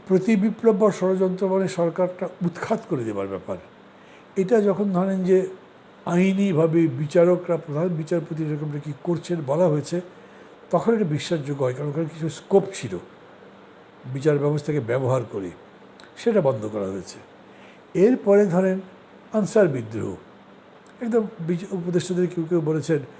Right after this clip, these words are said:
কার ভাই কোন নেতার ভাই, তারা এখন কমান্ডে আছে, তারা করছে, এটা সরকারকে, আহ, ফেলে দেবার চেষ্টা।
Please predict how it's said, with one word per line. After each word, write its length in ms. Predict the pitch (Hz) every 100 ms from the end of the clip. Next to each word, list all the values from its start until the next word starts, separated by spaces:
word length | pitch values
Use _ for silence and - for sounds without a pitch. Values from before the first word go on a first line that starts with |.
| - -
কার 280 | 160 156 156
ভাই 300 | 127 143 143
কোন 260 | 143 156 139
নেতার 300 | 147 143 139
ভাই, 240 | 131 135 127
তারা 340 | 143 143 135 127 - - -
এখন 220 | 143 135 147
কমান্ডে 480 | - 147 156 147
আছে, 180 | 143 139
তারা 260 | 131 156 156
করছে, 320 | 151 127 156
এটা 160 | 135 131
সরকারকে, 540 | 143 135 143 127 139
আহ, 800 | 123 - - - - 123 120 120 - -
ফেলে 200 | 175 180
দেবার 220 | 160 147 135
চেষ্টা। 400 | 147 131 - 113